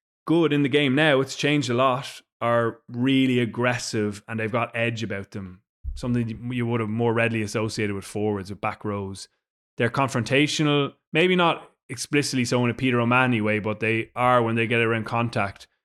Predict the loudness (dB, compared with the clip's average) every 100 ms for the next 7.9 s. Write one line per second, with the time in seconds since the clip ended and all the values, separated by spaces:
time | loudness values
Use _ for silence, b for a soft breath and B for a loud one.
0 | _ _ 0 2 2 2 2 2 2 0
1 | -4 -12 _ -2 2 2 2 0 0 -4
2 | -8 -10 _ _ _ _ _ _ -2 0
3 | 0 -2 -2 -4 -8 -6 -4 -2 2 2
4 | 2 0 2 2 2 0 2 0 0 -2
5 | -8 -6 -6 -8 -16 _ _ 0 2 2
6 | 0 0 0 0 0 0 2 2 0 -2
7 | 0 -2 0 -2 0 0 0 -2